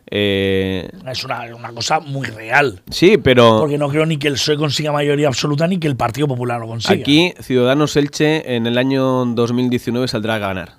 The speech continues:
Speaker 1: Aquí no salimos a por ninguna llave. Nosotros saldremos a ganar las elecciones y, eh, si luego, cuando un equipo de fútbol sale a ganar, puede empatar, pero no vamos a salir a ser llave de nadie. Nosotros saldremos en mayo del diecinueve a ganar las elecciones locales,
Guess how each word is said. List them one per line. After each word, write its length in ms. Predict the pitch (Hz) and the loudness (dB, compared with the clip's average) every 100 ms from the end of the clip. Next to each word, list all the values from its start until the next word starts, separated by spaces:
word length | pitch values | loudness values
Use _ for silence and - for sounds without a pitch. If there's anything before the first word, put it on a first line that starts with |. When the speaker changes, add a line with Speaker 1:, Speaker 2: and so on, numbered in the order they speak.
| - | -14
Speaker 1:
Aquí 180 | 92 113 | -8 -6
no 80 | |
salimos 300 | 117 113 107 | -4 -6 -4
a 40 | 101 | -6
por 120 | 101 | -6
ninguna 280 | 98 104 95 | -6 -6 -4
llave. 280 | 92 87 - | -6 -8 -12
Nosotros 300 | 101 113 113 | -10 -10 -6
saldremos 400 | 107 117 131 139 | -4 -4 -4 -4
a 80 | 107 | -6
ganar 180 | 107 | -6
las 120 | 110 107 | -6 -6
elecciones 500 | 101 120 143 202 - _ _ _ _ | -6 -4 -4 -8 -14 _ _ _ _
y, 340 | 131 151 226 247 - | -2 -2 -4 -10 -8
eh, 360 | 101 98 92 | -6 -4 -6
si 180 | 90 107 | -6 -4
luego, 440 | 107 127 113 98 92 | 0 2 2 -2 -4
cuando 200 | 101 110 | -4 -4
un 80 | |
equipo 300 | 113 117 110 104 | -4 -6 -4 -6
de 80 | |
fútbol 420 | 98 135 113 95 - _ _ | -4 -4 -4 -6 -8 _ _
sale 220 | - 113 117 | -4 0 0
a 20 | |
ganar, 260 | 113 127 | 0 -2
puede 160 | 123 117 | 0 -2
empatar, 460 | 107 92 120 113 - - | -2 -2 -4 -4 -10 -10
pero 160 | 98 | -8
no 160 | 104 120 | -6 -4
vamos 160 | 123 | -4
a 60 | 113 | -6
salir 320 | 110 107 107 - _ - | -8 -6 -8 -12 _ -12
a 100 | 101 | -8
ser 220 | 113 104 | -8 -4
llave 200 | 113 107 | -2 -2
de 80 | 101 | -2
nadie. 380 | 120 143 190 | -2 -2 -4
Nosotros 480 | - 101 110 117 - _ _ | -6 -6 -4 -4 -4 _ _
saldremos 720 | - 107 110 143 123 101 - _ _ _ | -6 -4 0 0 0 -4 -10 _ _ _
en 140 | - 107 | -8 -2
mayo 300 | 117 127 117 | 2 2 2
del 80 | |
diecinueve 640 | 110 104 113 127 113 104 - | -2 -4 -2 0 0 -2 -4
a 120 | 107 | -6
ganar 200 | 104 110 | -4 -4
las 140 | 120 113 | -4 -4
elecciones 360 | 110 117 110 | -6 -4 -4
locales, 500 | 104 104 135 196 - | -4 -2 -2 -2 -8